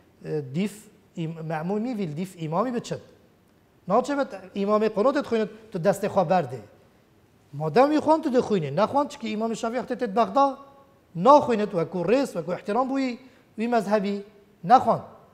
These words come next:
او خواد خوینت. بس هاتویری نخوان. او، اه، درسته. یعنی ناکفت تشتت اختلاف ناکفت بین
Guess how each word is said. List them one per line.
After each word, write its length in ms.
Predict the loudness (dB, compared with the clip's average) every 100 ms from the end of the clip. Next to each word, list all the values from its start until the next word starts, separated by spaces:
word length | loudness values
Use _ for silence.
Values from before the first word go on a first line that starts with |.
| -6
او 100 | -2
خواد 200 | 2 0
خوینت. 320 | 2 0 0 -6 -18 -8
بس 160 | -4 0
هاتویری 320 | 0 2 2
نخوان. 340 | 4 2 0 -10 -20 _ _ _ -2
او، 240 | 2 2 2 -10 -20 -12 -4
اه، 280 | -4 -4
درسته. 380 | -4 0 0 0
یعنی 180 | -4 0
ناکفت 400 | 0 2 2 0 -6 -20 -20 _ _ _ _ _ _ _ _ -20
تشتت 280 | -4 -4 -4
اختلاف 400 | -4 -2 0 0
ناکفت 340 | 0 0 -2
بین 160 | -4